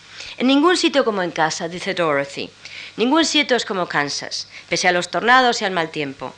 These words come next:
pese al clima terrible y el paisaje monótono y desolador", y se lo digo yo que tuve el placer de pasar tres meses y me acordaba constantemente de Dorothy cuando decía que en ningún sitio como en Kansas. "¿Para qué viajar tanto?", reflexiona la pequeña. "¿Para qué ir de un sitio a otro y buscar paisajes nuevos y gentes nuevas y brujas y gentes que hablan,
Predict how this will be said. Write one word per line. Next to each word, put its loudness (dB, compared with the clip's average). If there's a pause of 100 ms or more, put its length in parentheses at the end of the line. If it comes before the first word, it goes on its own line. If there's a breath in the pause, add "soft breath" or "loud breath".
(200 loud breath)
pese -4
al 2
clima 2
terrible 0
y 2
el 0
paisaje 0
monótono 0
y -8
desolador", 0
y -14
se -8
lo -4
digo -2
yo 0
que -8
tuve -4
el -8
placer -6
de -8
pasar -4
tres -12
meses -6
y -10
me -6
acordaba 2
constantemente -8
de -4
Dorothy 0
cuando -6
decía -6
que -8
en -8
ningún -6
sitio -8
como -8
en -12
Kansas. -10 (720 loud breath)
"¿Para 6
qué 4
viajar 4
tanto?", -2
reflexiona -4
la -2
pequeña. -6 (400 loud breath)
"¿Para 4
qué 2
ir 6
de 0
un 0
sitio 0
a 8
otro 4
y 0
buscar -2
paisajes -2
nuevos 2
y -8
gentes -2
nuevas 2
y -8
brujas -2
y -12
gentes -6
que 0
hablan, 4